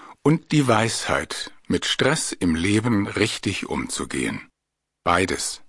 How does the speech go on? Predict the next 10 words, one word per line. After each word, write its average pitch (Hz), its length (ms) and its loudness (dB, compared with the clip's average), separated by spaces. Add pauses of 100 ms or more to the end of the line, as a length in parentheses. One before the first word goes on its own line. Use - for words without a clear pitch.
(220)
ist - 380 -6
unbezahlbar. - 880 0 (880)
Der 69 160 -2
Schlüssel 185 400 2
dazu - 500 -4 (600)
ist - 420 -4
die - 80 -2
Bibel. - 400 -6 (920)
Dieses 98 320 2
bemerkenswerte, 110 1300 2